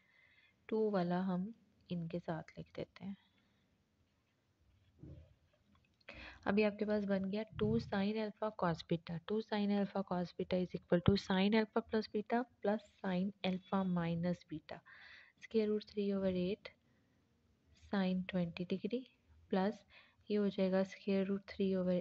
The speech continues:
eight, इसके ऊपर formula हम लगाते हैं, sin alpha plus beta plus sin alpha minus beta।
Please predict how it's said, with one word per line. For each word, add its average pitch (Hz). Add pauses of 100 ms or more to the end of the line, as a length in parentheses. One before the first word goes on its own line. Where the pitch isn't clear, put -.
(140)
eight, 175 (560)
इसके -
ऊपर 196 (100)
formula 175
हम 175
लगाते 165
हैं, 226 (1000)
sin 180 (1600)
alpha 185 (580)
plus 175
beta 170 (1300)
plus 202 (1300)
sin 185 (2000)
alpha 180 (460)
minus 170
beta। 165